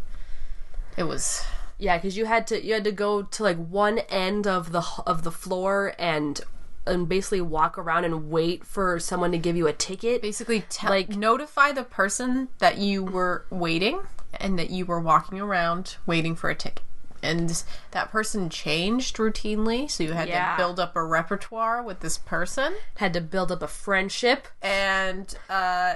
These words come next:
Speaker 2: And security kept coming by and telling people that they had to
Speaker 1: and
Speaker 2: disperse
Speaker 1: all the, of
Speaker 2: because
Speaker 1: course, all these women are, like, frantic and, like, frenzying around this thing and, like, not moving 'cause they're like, "You ha-, you cannot stand in the middle of the,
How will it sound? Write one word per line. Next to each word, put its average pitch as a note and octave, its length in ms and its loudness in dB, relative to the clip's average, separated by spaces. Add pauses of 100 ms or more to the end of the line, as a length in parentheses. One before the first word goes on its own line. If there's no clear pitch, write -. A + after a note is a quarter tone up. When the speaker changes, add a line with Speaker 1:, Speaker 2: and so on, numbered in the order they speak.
Speaker 2:
And G3 140 0
security G3+ 420 0
kept G#3 180 -6
coming G#3 200 0
by G#3+ 120 0
and G3+ 140 0
telling F3+ 260 0
people F#3 200 0
that E3+ 100 -2
they E3 80 -2
had E3+ 180 2
to E3 40 -4
Speaker 1:
and - 20 -
Speaker 2:
disperse E3+ 520 0
Speaker 1:
all B3 160 2
the, C#4+ 120 -4
of - 80 -
Speaker 2:
because F3+ 120 -2
Speaker 1:
course, D4 220 4
all C#4+ 100 2
these B3 200 -4
women A3 320 0
are, E3+ 120 0
like, D#3+ 340 -2 (220)
frantic F#3+ 720 -2
and, E3+ 100 -2
like, D#3+ 220 0
frenzying G3+ 720 0
around F#3 260 2
this F#3+ 180 -2
thing F3 220 0
and, E3+ 80 -4
like, D#3+ 220 0 (240)
not F#3+ 300 6
moving F3 600 -2
'cause G3 120 -10
they're F#3+ 140 0
like, F#3+ 180 0
"You G3 60 -6
ha-, F#3 140 -2
you F#3+ 100 2
cannot G#3 480 2
stand E3+ 340 0
in E3+ 60 0
the F3 80 0
middle D#3+ 280 0
of - 160 0
the, G#3+ 280 0